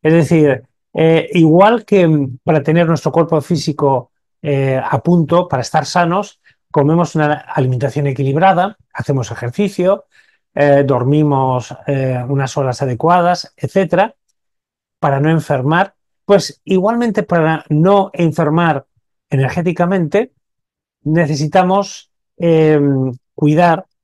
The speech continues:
nuestra aura para que no se ensucie y tener equilibrados los chakras. ¿Qué cosas ensucian el aura y desequilibran los ch-, los chakras? ¿Qué acciones? Sobre todo los pensamientos.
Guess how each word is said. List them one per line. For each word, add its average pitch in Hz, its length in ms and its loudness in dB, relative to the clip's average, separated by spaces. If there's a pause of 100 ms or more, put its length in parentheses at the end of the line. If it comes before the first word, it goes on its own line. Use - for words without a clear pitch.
(180)
nuestra 147 420 0
aura 170 420 0 (220)
para 151 160 -2
que 135 100 -2
no 143 80 -2
se 147 120 -4
ensucie 185 580 -4 (260)
y 165 160 -2
tener 165 240 2
equilibrados 147 560 0
los 123 140 -8
chakras. - 600 -10 (880)
¿Qué 254 160 -2
cosas - 600 -2
ensucian 143 800 -2 (160)
el 127 180 0
aura 143 540 2 (320)
y 196 100 2
desequilibran 156 560 0
los 135 160 -4
ch-, - 180 -6
los 147 220 0
chakras? 139 380 -4
¿Qué 190 140 -2
acciones? 180 840 -4 (1300)
Sobre 214 280 2
todo 247 160 4
los 302 140 2
pensamientos. 131 960 -4